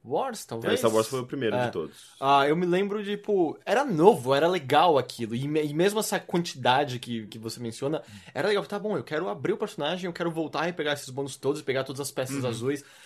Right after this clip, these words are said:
Speaker 2: E era,
Speaker 1: eu
Speaker 2: tipo,
Speaker 1: acho
Speaker 2: era legal porque não era só o Lego do, do Star Wars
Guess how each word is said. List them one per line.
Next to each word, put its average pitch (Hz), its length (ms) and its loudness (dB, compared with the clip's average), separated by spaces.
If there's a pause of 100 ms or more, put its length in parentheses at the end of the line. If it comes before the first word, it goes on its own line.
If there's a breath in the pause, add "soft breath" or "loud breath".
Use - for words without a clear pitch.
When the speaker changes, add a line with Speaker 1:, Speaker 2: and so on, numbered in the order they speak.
(120)
Speaker 2:
E 110 80 4
era, - 80 8
Speaker 1:
eu - 40 6
Speaker 2:
tipo, - 280 8
Speaker 1:
acho 240 260 -4
Speaker 2:
era 120 140 2
legal 131 260 6
porque 139 160 0
não 143 160 6
era 131 140 8
só 104 440 4
o 87 360 0
Lego 98 380 0
do, 87 340 -4
do 85 260 -12
Star 92 180 -6
Wars 92 680 0